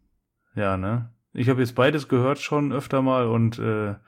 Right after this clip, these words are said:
ja, ich find, Katai hört sich auch ein bisschen besser an. Also nach Katai. Das Reich der Drachenkaiser, ein Ort, den die meisten Menschen im Imperium nur aus Legenden kennen.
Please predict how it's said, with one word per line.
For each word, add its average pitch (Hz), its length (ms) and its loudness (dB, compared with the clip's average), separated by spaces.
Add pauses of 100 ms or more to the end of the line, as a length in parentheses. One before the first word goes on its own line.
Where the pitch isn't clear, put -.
(600)
ja, 98 340 -2
ich 107 100 -4
find, 107 240 -6
Katai 110 340 -2
hört 101 200 -2
sich 104 100 -6
auch 98 80 -2
ein 95 80 -4
bisschen 95 280 -4
besser 90 280 -10
an. 95 220 -8
Also 127 400 6
nach 123 160 2
Katai. 110 500 0 (600)
Das - 500 0
Reich 123 380 2
der 151 100 2
Drachenkaiser, 117 960 0
ein 117 240 4
Ort, 143 520 -4 (560)
den 110 120 10
die 104 140 6
meisten 135 460 4
Menschen 120 580 4
im 120 140 2
Imperium 113 840 4
nur 160 220 4
aus 127 300 -2
Legenden 104 760 0
kennen. 90 380 -10